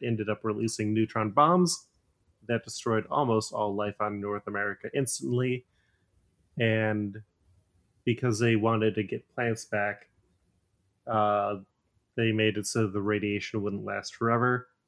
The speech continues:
But now almost all life on North America is destroyed. Uh, the rest of the world is in a weird holding pattern, and now they're supposed to figure out what to do about this.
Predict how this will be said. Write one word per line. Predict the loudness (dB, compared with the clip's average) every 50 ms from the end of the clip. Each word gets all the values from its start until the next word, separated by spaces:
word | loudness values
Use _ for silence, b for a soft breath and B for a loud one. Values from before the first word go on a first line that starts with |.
| _ _ _ _ _ _ _
But | 2 2 4
now | 4 4 6 6 6 6 4 4 2
almost | 2 2 2 2 2 0 0 -2 -4
all | -2 0 2 2 2 2
life | 2 2 0 0 0 -2
on | -6 -6 -4
North | -2 -4 -4 -4 -4
America | -4 -2 0 0 0 -2 -2 -4 -6 -6 -6 -6 -6
is | -4 -4 -4 -2 -2 -4 -4 -6 -6
destroyed. | -8 -8 -8 -8 -4 0 2 4 4 4 4 2 0 -4 -8 _ _ _ _ _ _ _ _ _ _ _ _ _ _ _ _ _ _ _ _ _ _ _ _ _ _ _ _ 2
Uh, | 4 4 4 4 2 2
the | 2 0
rest | 2 2 0 0 -2 -4
of | -2
the | 0
world | 2 2 4 4 4 2 2
is | 0 0 0
in | 0 0
a | 0 -2 0
weird | 0 0 0 0 -2 -4
holding | 2 6 8 8 10 8 6 4
pattern, | 2 2 2 4 4 2 0 -2 -4 b b b b b b b b b b b b _ _ _ _ _ _
and | 2 4 4 4 4 4 4 2 2 2 0 -2 -4 -6 -10 _ _ _ _ _ _ _ -4
now | 0 2 2 2
they're | 4 2 0
supposed | 0 -2 -4 -6 -6 -6
to | -6 -4
figure | -4 -2 -2 0 -2
out | -2 -4 -6
what | -4 -2 0 2 4 6 6 6 6 6 4 2 -2 -6 _ _
to | -4 0
do | 4 6 6 6
about | 6 2 0 -4 -8
this. | -10 -12 -10 -10 -10 -10 -12